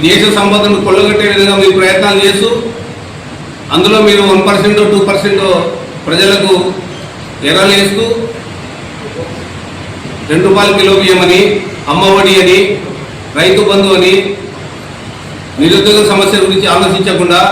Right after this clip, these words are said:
మహిళలకు ఉపాధి అవకాశం లేకుండా, బిజినెస్లు డెవలప్ కాకుండా, జీడీపీ తగ్గిపోతుండే దాని గురించి ఆలోచించకుండా,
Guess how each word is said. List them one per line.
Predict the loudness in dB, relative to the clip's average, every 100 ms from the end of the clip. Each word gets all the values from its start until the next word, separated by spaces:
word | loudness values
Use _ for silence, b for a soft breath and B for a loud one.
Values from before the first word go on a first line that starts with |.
| -2 -8 -12 -16 -16 -16 -16 -16 -10 -2
మహిళలకు | 2 2 4 4 4
ఉపాధి | 2 2 4
అవకాశం | 4 2 2 2 2
లేకుండా, | 0 0 2 0 -2 -6 -10 -14 -14 -14 -14 -14 -14 -14 -14 -4
బిజినెస్లు | -2 2 2 4 4 4
డెవలప్ | 4 2 2
కాకుండా, | 2 2 4 2 2 0 -6 -12 -14 -14 -14 -12 -8
జీడీపీ | -2 0 0 0
తగ్గిపోతుండే | 2 2 2 2 2 2 2
దాని | 4 4
గురించి | 2 2
ఆలోచించకుండా, | 2 0 -2 -2 -2 0